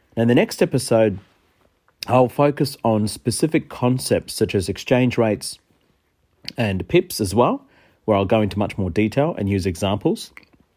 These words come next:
Now, please make sure you give me a five-star rating on Apple Podcast or any podcasting app you may be using.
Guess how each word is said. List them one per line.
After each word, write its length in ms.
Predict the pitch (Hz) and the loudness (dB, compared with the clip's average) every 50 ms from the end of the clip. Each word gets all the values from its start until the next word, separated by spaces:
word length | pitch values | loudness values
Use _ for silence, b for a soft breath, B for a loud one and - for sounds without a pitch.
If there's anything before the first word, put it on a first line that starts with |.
| _ _ _ _ _ _ _ - - - _ _ _ _ - | _ _ _ _ _ _ _ -20 -20 -20 _ _ _ _ -2
Now, 120 | 113 107 101 | -2 -2 0
please 260 | - - 175 196 165 | 2 2 2 4 4
make 180 | 156 151 139 | 4 4 2
sure 180 | - - 139 127 | 2 4 4 4
you 60 | 117 | 4
give 120 | 107 120 110 | 4 2 2
me 100 | 110 107 | 2 0
a 60 | 101 | -2
five-star 520 | - - 127 127 123 - - 131 123 113 | 0 0 0 0 0 -2 -2 0 2 2
rating 240 | 110 110 107 107 101 | 2 2 2 0 0
on 80 | 104 104 | -2 -2
Apple 220 | 110 107 - 110 | -2 -2 -2 -4
Podcast 540 | - - 107 101 - 110 107 107 104 - - | -2 -2 -4 -4 -2 -4 -4 -4 -4 -2 -4
or 40 | 110 | -4
any 140 | 101 101 | -4 -4
podcasting 640 | 87 - 110 104 - - 101 101 95 - - 98 98 | -4 -4 -4 -4 -4 -2 -4 -4 -4 -6 -6 -6 -6
app 120 | 95 92 - | -6 -6 -6
you 60 | 101 | -4
may 140 | 104 95 92 | -4 -4 -4
be 100 | 90 98 | -4 -2
using. 400 | 101 117 135 139 165 190 254 | -2 0 0 0 -2 -4 -4